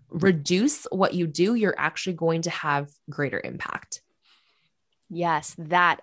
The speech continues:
Speaker 2: oh, that is the thing, right? It's, the dilution effect is real. And when you're busy creating posts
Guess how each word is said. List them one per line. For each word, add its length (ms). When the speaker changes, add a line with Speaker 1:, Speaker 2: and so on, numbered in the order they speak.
Speaker 2:
oh, 360
that 240
is 160
the 100
thing, 420
right? 360
It's, 260
the 120
dilution 680
effect 480
is 320
real. 440
And 220
when 160
you're 300
busy 540
creating 840
posts 640